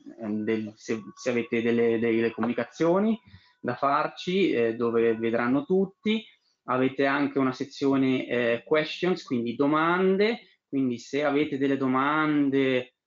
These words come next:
ehm, durante il webinar, alla fine, eh, vi prego di, di scriverle già, già da subito lì, quindi cercheremo di fare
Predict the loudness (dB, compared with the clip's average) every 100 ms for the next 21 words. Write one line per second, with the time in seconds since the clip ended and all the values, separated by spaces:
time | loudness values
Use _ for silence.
0 | _ _ -6 -2 0 0 0 0 0 0
1 | -2 -2 2 2 2 0 0 0 -2 -2
2 | -4 -4 -2 -2 -4 -2 0 4 4 2
3 | -2 -8 _ _ _ _ -8 -4 -2 -2
4 | -2 0 0 2 0 -2 -2 -4 -6 -10
5 | -4 0 0 2 0 0 0 2 0 -4
6 | -8 -8 -8 -6 -6 -4 -2 0 -2 -2
7 | -4 -4 -6 -8 -2 0 2 0 -2 -4
8 | -2 0 2 0 -2